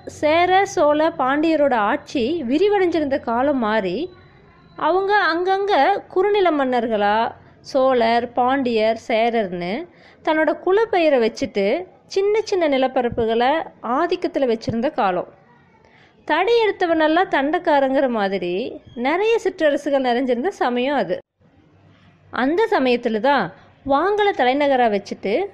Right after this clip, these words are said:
வாழவந்தி நாட்டை கோலாத்த கவுண்டர் ஆண்டு வர்றாரு. அங்க இப்பவும் இருக்கிற வாங்கலம்மன் கோயிலை கட்டினவரும் இவர்தான். இவரோட மனைவி பவளாத்தா. கோலாத்த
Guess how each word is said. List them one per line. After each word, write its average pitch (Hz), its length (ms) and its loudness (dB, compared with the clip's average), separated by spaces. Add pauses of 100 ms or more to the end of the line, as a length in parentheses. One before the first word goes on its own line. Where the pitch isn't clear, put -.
வாழவந்தி 285 540 0
நாட்டை 190 360 -2
கோலாத்த 254 720 0
கவுண்டர் 202 340 0
ஆண்டு 262 280 0
வர்றாரு. 180 360 0 (880)
அங்க 247 500 0
இப்பவும் 415 400 0
இருக்கிற 294 380 2
வாங்கலம்மன் 269 640 0
கோயிலை 226 380 0
கட்டினவரும் 233 680 -2 (120)
இவர்தான். 190 500 -4 (760)
இவரோட 262 380 2
மனைவி 262 480 0
பவளாத்தா. 226 720 0 (540)
கோலாத்த 415 480 2